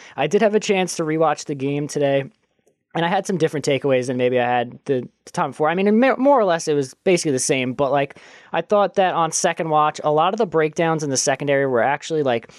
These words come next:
it was more just, like, weird linebacker stuff when they were running crossing routes than it was the corners. And, like,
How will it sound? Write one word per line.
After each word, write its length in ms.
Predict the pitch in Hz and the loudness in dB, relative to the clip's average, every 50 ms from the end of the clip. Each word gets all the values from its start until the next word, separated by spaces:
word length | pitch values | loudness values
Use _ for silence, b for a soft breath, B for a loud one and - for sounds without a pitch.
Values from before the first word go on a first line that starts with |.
| B B B | B B B
it 100 | 165 170 | 2 4
was 140 | 190 185 165 | 4 4 4
more 280 | 170 175 175 190 202 | 2 0 2 2 2
just, 180 | 196 196 214 214 | 2 0 0 0
like, 160 | 208 196 156 | 0 0 0
weird 380 | 156 151 151 160 165 165 165 147 | -2 -2 2 4 4 4 2 2
linebacker 580 | 147 143 147 151 151 156 156 156 - 160 160 | 2 0 0 0 0 -2 -2 -2 -2 -6 -6
stuff 320 | - - - 156 160 - - | -4 -2 0 0 0 0 -2
when 80 | 147 | -2
they 100 | 139 135 | 0 2
were 80 | 135 131 | 2 2
running 260 | 131 131 135 135 131 | 2 2 0 -2 -4
crossing 360 | 120 - 135 127 131 - 143 | -2 0 0 0 0 -2 -2
routes 260 | 143 143 143 151 - | -2 0 -2 -2 -2
than 120 | - 127 120 | -2 -4 -2
it 80 | 117 | -2
was 240 | 117 123 127 123 123 | 0 0 0 0 -2
the 80 | 131 120 | -4 -8
corners. 520 | - - 127 117 117 110 113 117 113 110 | -6 -4 -4 -4 -2 -2 -2 -4 -4 -6
And, 200 | - 123 131 127 | -6 -6 -4 -2
like, 260 | 131 131 131 - B | -2 -2 -4 -4 B